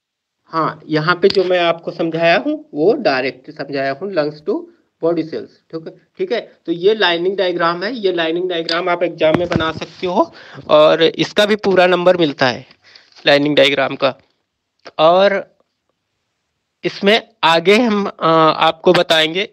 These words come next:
एक, और इसमें आगे बताएंगे circulatory system, जिसमें इसका क-, अ, पूरा process बताएंगे फिर से।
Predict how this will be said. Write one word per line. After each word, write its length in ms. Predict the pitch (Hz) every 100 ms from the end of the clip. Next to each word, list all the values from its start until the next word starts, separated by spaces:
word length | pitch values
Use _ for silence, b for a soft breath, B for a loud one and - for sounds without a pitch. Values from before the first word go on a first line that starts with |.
| -
एक, 300 | 190 - - - _ _ _ _
और 280 | - 165 208
इसमें 280 | 160 - 208
आगे 240 | 185 190
बताएंगे 360 | 214 196 196 226
circulatory 680 | - 190 165 165 165 185
system, 340 | 220 196 - 285 - -
जिसमें 300 | - - 180
इसका 240 | 170 196
क-, 500 | 190 - 147 143 139 135 _ _ -
अ, 220 | 143 139
पूरा 400 | - - 156 175
process 420 | 170 160 156 175
बताएंगे 500 | 170 170 165 165 170
फिर 160 | - 147
से। 260 | - 202